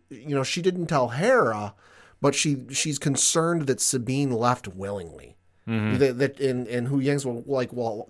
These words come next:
Speaker 1: you weren't there. How do you know?" And she's like, "Well, I got the, the impression from the Force, re-, you know, when I was look-, feeling the device," or whatever she says.
Speaker 2: Yeah.
Speaker 1: And he's like, "Oh,"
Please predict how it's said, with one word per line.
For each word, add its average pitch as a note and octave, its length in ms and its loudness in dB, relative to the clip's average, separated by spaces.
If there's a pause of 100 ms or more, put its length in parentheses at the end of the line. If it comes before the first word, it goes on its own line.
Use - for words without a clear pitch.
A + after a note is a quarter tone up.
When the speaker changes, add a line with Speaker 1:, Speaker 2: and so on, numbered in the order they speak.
Speaker 1:
you D#3+ 140 -2
weren't C3 320 -2
there. C#3 240 4
How A2+ 240 2
do G2+ 160 -8
you G#2+ 80 -4
know?" F#3+ 220 0
And G#2+ 80 -6
she's A2+ 160 -6
like, A2 80 -2
"Well, A2+ 160 2
I A2 40 -2
got A#2+ 220 2
the, A2+ 60 -4
the G#2 360 -6
impression B2+ 500 -2
from A2 180 -6
the G2+ 80 -6
Force, A2+ 600 -4 (560)
re-, C3 360 -2
you B2 180 -2
know, A2+ 140 0
when A2+ 140 -2
I A2 80 0
was G#2 360 -6
look-, A#2 480 -4
feeling A#2+ 440 -2
the G2 100 -6
device," F#2 480 -4
or G#2 40 -4
whatever G2 300 -6
she E2 140 -10
says. - 340 -12 (140)
Speaker 2:
Yeah. F2+ 240 2 (120)
Speaker 1:
And C3 120 -4
he's B2+ 160 0
like, A2+ 100 0
"Oh," A2+ 260 2